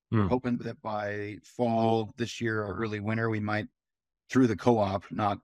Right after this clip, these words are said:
Speaker 1: through Mannix Ranch, but through the co-op, control our own processing, which would
Speaker 2: Nice.
Speaker 1: be,
Speaker 2: Yeah, that'd be great.
Speaker 1: um, a neat step. And then,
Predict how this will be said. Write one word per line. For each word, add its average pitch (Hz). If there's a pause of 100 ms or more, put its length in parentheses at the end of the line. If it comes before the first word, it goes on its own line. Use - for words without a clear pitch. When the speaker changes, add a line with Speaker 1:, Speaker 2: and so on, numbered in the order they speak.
(140)
Speaker 1:
through 107
Mannix 104
Ranch, 107
but 95
through 135
the 113
co-op, 107
control 104
our 104
own 101 (460)
processing, 120 (160)
which 117
would 143
Speaker 2:
Nice. 107
Speaker 1:
be, 110 (440)
Speaker 2:
Yeah, 131
that'd 117
be 104
great. 101
Speaker 1:
um, 87 (200)
a 110
neat 120
step. 120 (800)
And 139
then, 139